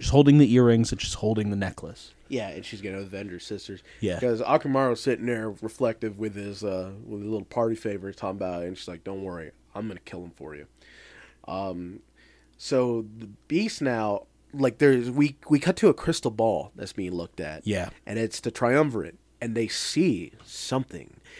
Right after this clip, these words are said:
Speaker 2: They see a si-, they see the six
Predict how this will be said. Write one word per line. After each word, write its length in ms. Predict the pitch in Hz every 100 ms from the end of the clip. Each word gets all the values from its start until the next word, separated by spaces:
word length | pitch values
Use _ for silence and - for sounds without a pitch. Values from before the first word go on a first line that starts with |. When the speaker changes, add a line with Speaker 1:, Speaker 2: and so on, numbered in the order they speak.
| -
Speaker 2:
They 160 | - 98
see 640 | - - 127 117 98 85 - _ _ _ _ _ _ _ -
a 300 | 87 78 78
si-, 320 | - - 113 -
they 120 | 110
see 280 | 107 - 123
the 540 | 104 101 90 64 62 -
six 640 | - - 120 - - -